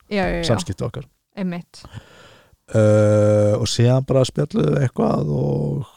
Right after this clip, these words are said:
Speaker 2: ég fór mína leið.
Speaker 1: Ok.
Speaker 2: Já.
Speaker 1: Og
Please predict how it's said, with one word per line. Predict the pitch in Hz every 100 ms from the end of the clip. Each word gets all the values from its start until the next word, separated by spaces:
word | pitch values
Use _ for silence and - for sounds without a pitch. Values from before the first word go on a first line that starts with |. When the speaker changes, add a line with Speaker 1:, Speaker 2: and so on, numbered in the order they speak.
| -
Speaker 2:
ég | 110
fór | - 113
mína | 107 110
leið. | 113 127 147 117 - - - _ _ _ _ _ _ _ _
Speaker 1:
Ok. | - 381 - _ _ _
Speaker 2:
Já. | - 110 123 110 92 _ _ _ _ _ _ _
Speaker 1:
Og | - 220 220 220 220